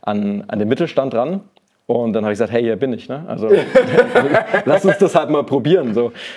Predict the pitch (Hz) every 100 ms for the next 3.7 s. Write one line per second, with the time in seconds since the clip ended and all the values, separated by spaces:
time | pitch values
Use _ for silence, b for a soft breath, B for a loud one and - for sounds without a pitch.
0 | B 113 113 113 113 - 120 117 113 113
1 | 117 120 113 98 127 143 113 120 135 110
2 | - 98 135 143 - 147 151 - 117 120
3 | 117 117 - 117 117 123